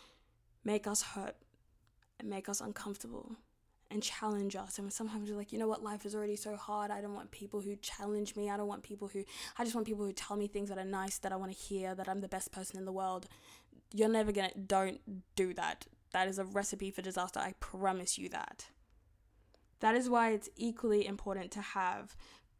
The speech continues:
people who celebrate you as much as they check you.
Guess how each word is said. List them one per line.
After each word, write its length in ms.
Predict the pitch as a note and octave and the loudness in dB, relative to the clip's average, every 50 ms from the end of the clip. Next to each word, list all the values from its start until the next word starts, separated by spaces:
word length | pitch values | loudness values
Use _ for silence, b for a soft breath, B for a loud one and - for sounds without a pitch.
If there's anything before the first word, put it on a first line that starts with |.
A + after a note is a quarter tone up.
| _ _ | _ _
people 320 | - - B3+ B3 A3+ A#3+ A3 | -4 0 0 2 4 4 4
who 160 | - G#3+ G3+ | 4 4 4
celebrate 600 | - - - - A3 A#3 B3+ B3+ C4 B3+ B3+ - | 2 0 2 2 4 4 4 4 4 2 2 2
you 180 | B3+ C4 B3+ B3+ | 0 0 0 0
as 280 | - - G3 G3+ F#3+ G3 | 0 -2 -2 -4 -2 -2
much 380 | G3 G3 G3 G3+ G3+ - - - - | 0 0 0 0 -2 -4 -8 -6 -4
as 260 | G#3 G3 G3 F#3+ - | -4 -4 -4 -4 -4
they 240 | - G3 F#3+ F#3+ F#3 - | -4 -4 -2 -4 -4 -6
check 400 | - - - G3 - - - - | -6 -6 -6 -8 -12 -14 -14 -12
you. 240 | G#3+ - - - | -12 -12 -12 -14